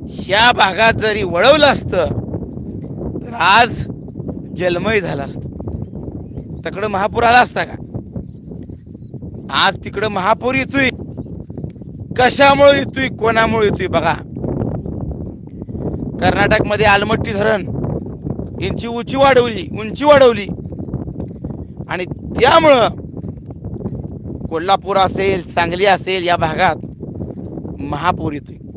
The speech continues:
खरं तर अगोदरच नियोजन करून हे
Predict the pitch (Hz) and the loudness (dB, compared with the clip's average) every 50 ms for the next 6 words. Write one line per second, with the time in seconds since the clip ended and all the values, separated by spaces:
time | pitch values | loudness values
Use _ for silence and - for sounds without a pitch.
0 | - - - - - - - - - - - - - - - - - - - - | -14 -12 -12 -12 -14 -14 -14 -16 -16 -16 -16 -16 -18 -18 -20 -18 -16 -14 -12 -12
1 | - - - - - - - - - - - - - - - - - - - - | -12 -14 -16 -18 -18 -16 -16 -16 -18 -18 -18 -18 -18 -14 -12 -12 -12 -12 -12 -12
2 | - - - 147 165 190 208 - 233 240 254 269 285 - - - - - 135 147 | -14 -10 -6 -2 0 0 0 2 4 4 4 4 2 0 -6 -12 -10 -6 -2 -2
3 | 156 165 165 196 226 240 262 269 285 294 277 262 277 277 277 247 277 269 233 - | -2 0 0 0 2 6 8 8 6 6 4 2 0 0 2 2 0 0 0 2
4 | 247 226 196 165 151 - - - - - - - - - - - - - - - | 2 2 2 0 -2 -8 -12 -14 -14 -14 -14 -14 -14 -14 -14 -14 -12 -12 -14 -14
5 | - - - - 180 220 | -14 -14 -8 -2 2 2